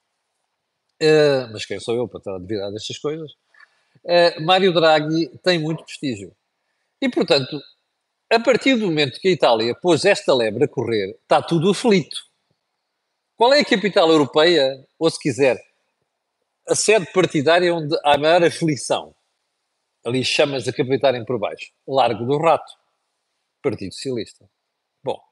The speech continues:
porquê? Porque as pessoas, as coisas vão se decidir nos próximos meses. Ora, como o doutor António Costa tem as,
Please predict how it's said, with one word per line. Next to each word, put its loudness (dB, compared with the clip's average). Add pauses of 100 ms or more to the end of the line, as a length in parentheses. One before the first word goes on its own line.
(640)
porquê? -2 (600)
Porque 0
as 2
pessoas, -2
as -4
coisas 2
vão 2
se -6
decidir -4
nos -6
próximos -4
meses. -16 (640)
Ora, -4 (760)
como 0
o -2
doutor 0
António -2
Costa -6
tem -6
as, -2